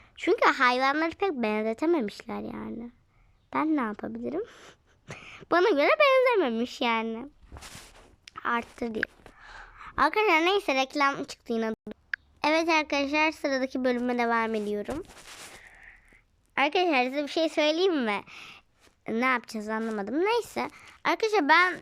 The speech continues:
e, daha önceki videolarımda, daha kanalı yeni açmıştım o zamanlar. O zamanlar şey olmuştu. Ben bir tane video çekiyorum böyle ama çok güzel.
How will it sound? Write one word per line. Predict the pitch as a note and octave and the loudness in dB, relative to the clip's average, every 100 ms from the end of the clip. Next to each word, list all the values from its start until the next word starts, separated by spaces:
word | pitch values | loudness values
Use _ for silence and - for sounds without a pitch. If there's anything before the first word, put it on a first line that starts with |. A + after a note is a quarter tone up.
| - | -6
e, | B3+ B3 | -2 2
daha | C4+ E4 E4 | 4 4 4
önceki | D#4+ D4+ D#4 | 2 0 -2
videolarımda, | D4+ B3+ C4 B3+ A#3+ A3+ B3 B3+ | 0 2 2 4 2 2 2 2
daha | A#3 A#3 A#3 - - | 4 4 2 -2 -4
kanalı | A3+ A3+ A3+ | -2 0 0
yeni | A3 A3 | 0 0
açmıştım | A3+ A3 - G3 - - G#3 | 0 -2 -4 -12 -12 -6 -4
o | G#3 | -2
zamanlar. | G#3 G#3 A#3 G#4+ D5+ - - - - - - - - | -2 -2 0 0 -2 -8 -18 -18 -20 -20 -20 -12 0
O | C4 | 2
zamanlar | D#4+ F#4 F#4+ D5 C#5 | 4 4 6 6 6
şey | - E4+ E4 | 4 4 4
olmuştu. | C#4+ A#3 A3 - - A#3+ | 4 2 -2 -6 -4 2
Ben | D4 E4 | 4 4
bir | E4 | 2
tane | G4 F#4 | 2 4
video | E4+ D#4 G4+ | 2 2 2
çekiyorum | - C#4+ - A#3 A3 A3+ | 2 0 2 2 2 2
böyle | B3 E4 | 2 4
ama | G#4+ | 2
çok | - - - - | -2 -8 -10 -8
güzel. | G#3+ G3+ F#3 | -6 -4 -4